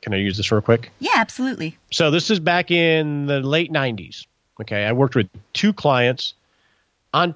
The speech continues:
Speaker 1: paper, their net worth was about, say, two hundred thousand each. They both were married. They both had two kids. On paper, they were identical. Okay?
Speaker 2: Mm-hmm.
Speaker 1: They both worked the, for the same technology company. And in the matter of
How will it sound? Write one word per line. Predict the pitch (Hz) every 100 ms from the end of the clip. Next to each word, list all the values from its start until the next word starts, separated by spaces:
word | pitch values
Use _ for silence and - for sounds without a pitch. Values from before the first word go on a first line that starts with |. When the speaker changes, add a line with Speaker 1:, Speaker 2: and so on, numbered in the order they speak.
| _
Speaker 1:
paper, | - 185 196 196
their | 180 147
net | 156 160
worth | 151 151 -
was | 139
about, | 123 127 123 117 113
say, | - 127
two | 117 131
hundred | 123 113
thousand | 113 104 98
each. | 90 -
They | 98
both | 95 139 139
were | 147
married. | 139 135 120
They | 110
both | 123 127
had | 131 127
two | 139
kids. | 123 127 117 113 113 - 170
On | 202
paper, | - 208 214 175
they | 151
were | 139
identical. | 123 117 120 98 87 - - _ _ -
Okay? | 113 147 190 _ 208
Speaker 2:
Mm-hmm. | 185 233 - -
Speaker 1:
They | 120
both | 120 180 190
worked | 190 -
the, | 160
for | -
the | 156
same | - - 147 143
technology | - 131 123 123 113
company. | 110 95 92 80 - -
And | 135
in | 127 120 -
the | 127 117
matter | 127 143 160 165
of | - 147 127 123 113